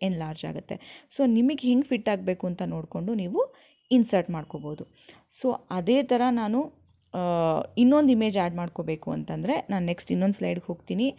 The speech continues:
ಆ, ಇದು ಒಂಥರ ಇಮೇಜ್‌ನ ಇನ್ಸರ್ಟ್ ಮಾಡೋದು. ಇನ್ನೊಂದು ಥರ ಹೆಂಗಂದ್ರೆ ಇದನ್ನ ನಾನು ಟೂ, ಸ್ಟ್ಯಾಂಡರ್ಡ್ ಟೂಲ್ ಬಾರ್ ಅಂತ ಹೇಳ್ತಾರೆ ಅಂತ ಹೇಳಿದ್ದೆ.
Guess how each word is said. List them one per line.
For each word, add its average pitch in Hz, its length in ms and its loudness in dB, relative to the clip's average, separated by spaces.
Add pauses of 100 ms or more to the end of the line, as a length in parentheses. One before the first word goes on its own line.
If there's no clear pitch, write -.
(500)
ಆ, 180 60 -4 (280)
ಇದು 311 220 4
ಒಂಥರ 220 420 2 (500)
ಇಮೇಜ್‌ನ 180 380 -2
ಇನ್ಸರ್ಟ್ 160 400 -4
ಮಾಡೋದು. 147 360 -8 (160)
ಇನ್ನೊಂದು 330 300 0
ಥರ 277 160 2
ಹೆಂಗಂದ್ರೆ 208 420 0
ಇದನ್ನ 220 180 0
ನಾನು 202 320 -2
ಟೂ, 220 120 -6
ಸ್ಟ್ಯಾಂಡರ್ಡ್ 254 420 2
ಟೂಲ್ 220 160 2
ಬಾರ್ 190 220 0
ಅಂತ 170 160 -6
ಹೇಳ್ತಾರೆ 165 440 -4
ಅಂತ 156 160 -8
ಹೇಳಿದ್ದೆ. 156 720 -6